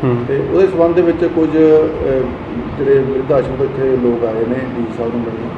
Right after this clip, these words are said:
Speaker 2: ਤੇ ਕੀ ਸਰ ਮਾਮਲਾ ਕਿ ਉਹ ਵਿਭਾਗ ਵੱਲੋਂ ਕੀ ਸਰ ਹੈਗਾ ਐਕਸ਼ਨ ਜਾਂ ਕੋਈ ਕਾਰਵਾਈ ਕੀਤੀ?
Speaker 1: ਵਿਭਾਗ ਵੱਲੋਂ ਇੱਥੇ ਰਾਮ ਕਲੋਨੀ ਕੈਂਪ ਹੁਸ਼ਿਆਰਪੁਰ ਵਿੱਚ ਗੋਲਡਨ ਹੋਮ ਚਲਾਇਆ ਜਾ ਰਿਹਾ ਹੈ, ਜੋ ਕਿ ਕਾਫੀ ਸਮੇਂ ਤੋਂ ਚੱਲ ਰਿਹਾ ਹੈਗਾ।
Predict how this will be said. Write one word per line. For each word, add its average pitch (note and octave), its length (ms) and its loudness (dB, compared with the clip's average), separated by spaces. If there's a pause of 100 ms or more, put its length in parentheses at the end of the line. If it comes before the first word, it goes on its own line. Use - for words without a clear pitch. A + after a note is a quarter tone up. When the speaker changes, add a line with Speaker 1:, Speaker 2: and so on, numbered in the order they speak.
(480)
Speaker 2:
ਤੇ D3+ 60 -6 (100)
ਕੀ F3+ 180 -4
ਸਰ D#3+ 120 0
ਮਾਮਲਾ B2 540 0
ਕਿ B2 180 -8
ਉਹ C#3 80 -2 (880)
ਵਿਭਾਗ E3+ 320 2
ਵੱਲੋਂ E3+ 300 2
ਕੀ E3+ 180 -6 (180)
ਸਰ C3 100 -4
ਹੈਗਾ A#2+ 440 -4
ਐਕਸ਼ਨ A#2 600 -8
ਜਾਂ A#2 100 -4 (100)
ਕੋਈ A#2+ 100 -6 (120)
ਕਾਰਵਾਈ A2 340 -8
ਕੀਤੀ? - 280 -12 (1000)
Speaker 1:
ਵਿਭਾਗ D3 420 2
ਵੱਲੋਂ C#3+ 300 0
ਇੱਥੇ C#3 340 -2
ਰਾਮ A#2+ 200 0
ਕਲੋਨੀ C3 320 -2
ਕੈਂਪ B2+ 300 -4
ਹੁਸ਼ਿਆਰਪੁਰ B2+ 420 -6
ਵਿੱਚ B2 240 -6
ਗੋਲਡਨ A#2+ 380 -2
ਹੋਮ B2 120 -2
ਚਲਾਇਆ A#2 240 -4
ਜਾ A2+ 200 -4
ਰਿਹਾ A#2+ 100 -2
ਹੈ, B2+ 60 -2
ਜੋ B2 240 -6
ਕਿ B2+ 220 -4 (400)
ਕਾਫੀ C3 400 0 (220)
ਸਮੇਂ B2 180 0
ਤੋਂ B2 120 -4
ਚੱਲ A2 200 -4
ਰਿਹਾ A#2+ 160 0
ਹੈਗਾ। A#2 260 -2